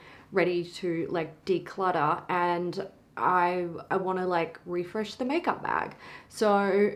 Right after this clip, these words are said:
using things consistently helps me to focus on that rather than, you know, using a new thing every day or whatever. Like, that does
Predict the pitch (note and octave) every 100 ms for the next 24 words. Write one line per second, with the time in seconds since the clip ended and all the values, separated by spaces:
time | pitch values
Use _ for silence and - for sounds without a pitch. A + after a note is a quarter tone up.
0 | - - G#3+ B3+ D4+ D#4 D4+ C#4 C4 A3
1 | G#3 - G3 F#3+ G3+ - F#3 - F#3 F#3
2 | F#3 F3 F3+ - F#3 F3 F3 - F3 E3
3 | F3+ G3 G3+ F#3+ G3 A3 - - - -
4 | G3+ G3+ G3+ F#3+ F#3 F3+ F3+ - F3+ E3
5 | D#3+ D#3+ E3 E3 E3 E3+ E3+ E3+ F3 F3
6 | F#3+ F#3+ G3+ G3 G3 - G3+ A3+ A#3 A#3
7 | F#3+ E3 D#3+ D#3+ D#3+ C#3+ G#2+ A2+ F3+ F3
8 | F#3 G3+ G3 - - E3+ E3 D3+ -